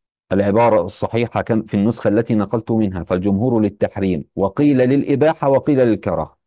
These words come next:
ولكن أنا عكست هذا، فعدل هذا الأمر بالميمات هذه، أو هو عدل هذا الأمر بالميمات هذه، فيقول لك اعكس. حين تنسخ تقول: "وقيل للإباحة، وقيل للكراهة".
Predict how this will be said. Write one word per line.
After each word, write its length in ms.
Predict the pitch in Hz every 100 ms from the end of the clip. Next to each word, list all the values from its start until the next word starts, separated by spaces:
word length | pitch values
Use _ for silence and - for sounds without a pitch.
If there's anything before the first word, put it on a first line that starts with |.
| _ _ _ _ _ -
ولكن 340 | 90 95 -
أنا 140 | 117
عكست 360 | 113 101 123 -
هذا، 460 | 110 127 131 147 180 _ _ _ _ _ _
فعدل 520 | - 101 123 101 107
هذا 240 | 107 117 110
الأمر 440 | - 123 151 147 _ _ _ _ _ _
بالميمات 640 | 98 101 104 104 120 120
هذه، 420 | 104 107 127 170 -
أو 100 | 95
هو 180 | 104 101
عدل 320 | 120 104 104
هذا 180 | 113 113
الأمر 200 | 120 120
بالميمات 440 | 107 110 123 123
هذه، 260 | 117 135 147
فيقول 440 | 113 107 139 120
لك 140 | 123
اعكس. 380 | 127 95 - - -
حين 200 | 107 101
تنسخ 420 | 147 151 190 -
تقول: 420 | 101 95 156 180 - _
"وقيل 260 | - - 120
للإباحة، 560 | 117 113 110 143 - 156
وقيل 280 | 127 131
للكراهة". 600 | 104 92 87 82 76 -